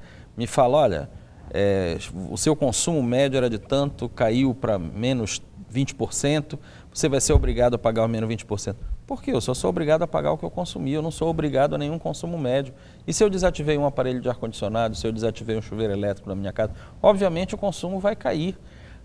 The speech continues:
E eles ainda dizem mais, não, mas tá lacrado lá, o, nós vamos fazer a perícia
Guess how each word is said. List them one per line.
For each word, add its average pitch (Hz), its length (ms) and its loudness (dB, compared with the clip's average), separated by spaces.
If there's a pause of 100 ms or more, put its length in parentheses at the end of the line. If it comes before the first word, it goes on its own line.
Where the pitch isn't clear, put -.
E 147 100 6
eles 214 180 8
ainda 208 160 4
dizem 208 240 2
mais, 151 320 4
não, 165 260 0
mas 160 160 -2
tá - 100 2
lacrado 131 520 2
lá, 104 200 4
o, 87 340 -2
nós 98 180 -2
vamos 139 200 0
fazer 135 280 2
a 143 60 2
perícia 143 720 2